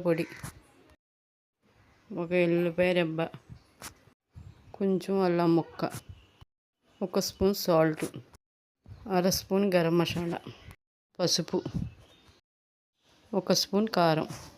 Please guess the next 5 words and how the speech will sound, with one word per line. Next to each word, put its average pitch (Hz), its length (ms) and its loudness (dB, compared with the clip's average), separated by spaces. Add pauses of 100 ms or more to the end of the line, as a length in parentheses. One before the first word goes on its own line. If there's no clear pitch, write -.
(1300)
ఈ 202 140 0
మసాలాలన్నీ 180 720 4
వేసి 175 340 2 (640)
కీమా 180 380 8
కింద 175 160 4